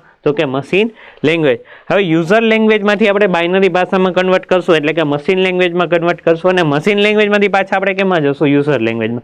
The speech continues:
તો મિત્રો, આવું કામ કરીને કોણ દેશે?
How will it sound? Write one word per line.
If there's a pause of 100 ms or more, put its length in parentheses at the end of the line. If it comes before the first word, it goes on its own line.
(280)
તો
મિત્રો,
આવું
કામ
કરીને
કોણ
દેશે?